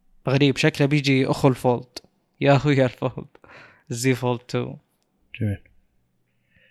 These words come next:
Speaker 2: أه، ما أدري، أحس إن السوق هذا خلاص، يعني، بما أن هواوي نوعا ما مع مشاكلها، أحس إن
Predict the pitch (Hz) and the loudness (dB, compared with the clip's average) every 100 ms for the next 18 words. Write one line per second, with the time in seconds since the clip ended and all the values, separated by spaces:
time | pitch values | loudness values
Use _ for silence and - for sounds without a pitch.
0 | _ _ _ _ _ _ _ _ _ _ | _ _ _ _ _ _ _ _ _ _
1 | - 123 120 120 120 120 127 120 139 123 | 0 4 6 6 6 4 0 0 2 4
2 | 117 135 175 160 170 123 131 120 123 120 | 2 4 4 6 6 6 6 6 4 4
3 | 101 101 90 92 95 95 - 50 - - | 4 -2 -2 0 0 0 -4 -10 -18 -8
4 | 123 117 113 107 101 107 107 98 98 - | 2 4 6 6 6 4 4 4 0 -4
5 | _ _ - 123 101 98 98 95 95 87 | _ _ 2 4 4 2 2 2 0 -2
6 | 95 98 104 104 107 98 104 - 113 113 | -2 -2 -2 -2 0 0 0 -2 -10 -16
7 | _ _ _ _ - 113 113 107 98 - | _ _ _ _ -4 0 4 4 2 -2